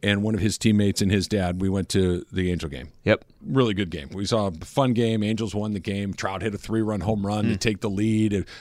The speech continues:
Speaker 1: Ohtani had a double. There were five home runs in the game. It was a super fun game. A couple of really great defensive plays, sliding up against the wall. Great baseball game to watch. Really fun. You know I'm pro pitch clock, right?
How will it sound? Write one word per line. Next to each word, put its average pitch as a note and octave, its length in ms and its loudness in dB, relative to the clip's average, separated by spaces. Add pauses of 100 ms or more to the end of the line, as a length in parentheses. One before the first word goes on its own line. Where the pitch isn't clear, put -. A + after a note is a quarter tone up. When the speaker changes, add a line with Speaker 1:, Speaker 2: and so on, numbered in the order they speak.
Speaker 1:
Ohtani A#2 460 0
had A2+ 100 2
a A2 60 -2
double. A2 420 4
There G#2 120 0
were F2 40 -2
five A2 400 2
home A#2+ 240 2
runs A2 220 0
in G#2+ 60 -2
the G#2 60 -2
game. A2+ 160 0
It - 40 2
was D3 120 2
a C3+ 80 -6
super A3+ 240 4
fun C3+ 200 4
game. G#2 180 4 (180)
A - 40 -20
couple F3+ 260 6
of B2+ 80 4
really D3+ 200 6
great C3+ 280 2
defensive B2 460 0
plays, B2 260 6
sliding B2 340 0
up A#2+ 120 -4
against A#2 260 -4
the B2 80 0
wall. A2+ 320 4 (640)
Great D#3 280 10
baseball A#2 340 6
game F#2 160 0
to F2 60 -2
watch. D2 240 -8
Really A#2 220 6
fun. D#2+ 220 -6 (1400)
You C3 200 8
know E3 200 8
I'm D3 180 6
pro C#3 440 6
pitch - 340 2
clock, F#2+ 360 2 (200)
right? A2+ 280 4